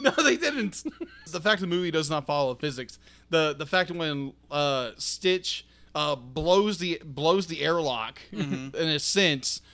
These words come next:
Speaker 1: or the,
Speaker 2: Yeah,
Speaker 1: the,
Speaker 2: he
Speaker 1: the plane door blows off. <laughs>
Speaker 2: Stitch blows the airlock. Stitch is the only one who gets blown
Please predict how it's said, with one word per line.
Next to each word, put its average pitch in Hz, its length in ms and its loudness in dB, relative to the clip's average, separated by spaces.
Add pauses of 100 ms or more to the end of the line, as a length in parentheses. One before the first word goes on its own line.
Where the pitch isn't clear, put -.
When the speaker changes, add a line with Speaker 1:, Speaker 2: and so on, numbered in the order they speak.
(120)
Speaker 1:
or 156 280 10
the, 135 400 4 (200)
Speaker 2:
Yeah, 180 120 0 (160)
Speaker 1:
the, 160 200 6
Speaker 2:
he 208 80 0
Speaker 1:
the 170 80 8
plane 233 460 6
door 226 380 10
blows 185 420 4
off. 185 400 6 (120)
<laughs> - 80 -10
Speaker 2:
Stitch 247 440 0
blows 208 300 2
the 190 100 6
airlock. 160 540 2 (120)
Stitch - 380 -2
is 185 80 -8
the 208 120 4
only 233 220 0
one 214 180 0
who 202 100 -4
gets 185 180 -4
blown 175 400 -4